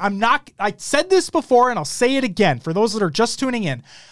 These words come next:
I am never gonna blame the officials. I'm never gonna blame the refs for this. They have a job to do. It's the way the venue was laid out. It was fucking atrocious.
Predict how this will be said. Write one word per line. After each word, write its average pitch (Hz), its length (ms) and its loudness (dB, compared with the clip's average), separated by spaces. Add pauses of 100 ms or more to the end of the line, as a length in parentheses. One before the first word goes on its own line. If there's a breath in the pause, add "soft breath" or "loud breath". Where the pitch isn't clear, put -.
(120 loud breath)
I 226 80 0
am 202 320 -4
never 269 280 2
gonna 269 200 -2
blame 226 300 0
the 208 100 0
officials. 220 560 0
I'm 165 180 0
never 214 240 0
gonna 233 180 -2
blame 208 280 -2
the 196 80 -2
refs 180 280 0
for 160 140 -4
this. 127 240 -10 (300 soft breath)
They 208 260 0
have 269 180 -2
a 294 80 -2
job 202 440 2
to 180 120 -6
do. 131 300 -4 (680)
It's 247 180 -6
the 247 140 2
way 208 340 0
the 294 140 -4
venue 214 400 -2
was 208 240 0
laid 165 240 0
out. 147 260 2
It 185 100 -6
was 170 220 -10
fucking 262 800 -4
atrocious. - 880 -4